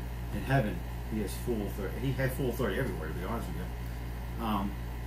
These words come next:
but if I say something to them, if there's somebody that's crippled or handicapped, on,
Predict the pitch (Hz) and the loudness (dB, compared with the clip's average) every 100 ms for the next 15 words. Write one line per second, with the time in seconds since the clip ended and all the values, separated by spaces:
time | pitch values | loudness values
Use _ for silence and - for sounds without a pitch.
0 | - - - - - - - - - - | -4 -4 -4 -4 -4 -4 -4 -4 -4 -4
1 | - - - - - 143 127 - - - | -4 -4 -4 -2 4 8 8 6 -2 0
2 | 120 - 151 190 180 143 123 120 104 90 | 0 2 6 8 8 6 6 6 2 -2
3 | - - - - - - - - - - | -2 -2 -4 -4 -4 -4 -4 -4 -4 -4
4 | - - - - - - - - - - | -4 -4 -4 -4 -4 -4 -4 -4 -4 -4
5 | - - - 123 113 120 - 123 117 143 | -4 -2 2 2 4 2 0 0 4 6
6 | 127 113 - 120 120 107 120 113 113 110 | 6 4 4 4 4 4 2 2 0 2
7 | 113 110 | 2 2